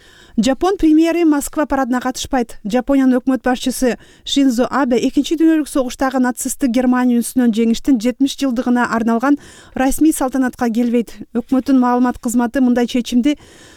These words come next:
бул күнү премьердин колу бошобой тургандыгы менен түшүндүрдү. Парадканын ордуна Жапониянын Орусиядагы элчиси катышат. Жапония Орусиянын президенти Владимир Путинди расмий чакырган, бирок Украинанын чыгышындагы жаңжалга байланыштуу ал визит былтыр кийинкиге калтырылган.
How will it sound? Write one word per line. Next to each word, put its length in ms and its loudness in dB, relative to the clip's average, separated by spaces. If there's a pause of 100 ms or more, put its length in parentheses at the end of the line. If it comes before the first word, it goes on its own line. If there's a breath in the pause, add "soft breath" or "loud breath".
(120)
бул 220 2
күнү 320 2
премьердин 480 0
колу 240 0
бошобой 380 0
тургандыгы 420 -2
менен 160 0
түшүндүрдү. 540 0 (240)
Парадканын 500 0
ордуна 320 0
Жапониянын 560 0
Орусиядагы 500 0
элчиси 260 -4
катышат. 440 -4 (540 loud breath)
Жапония 500 2
Орусиянын 500 2
президенти 420 -2
Владимир 460 0
Путинди 420 0
расмий 380 0
чакырган, 580 -2
бирок 280 -2
Украинанын 540 2
чыгышындагы 580 0
жаңжалга 440 2
байланыштуу 720 2
ал 180 -2
визит 300 0
былтыр 320 -2
кийинкиге 520 0
калтырылган. 600 0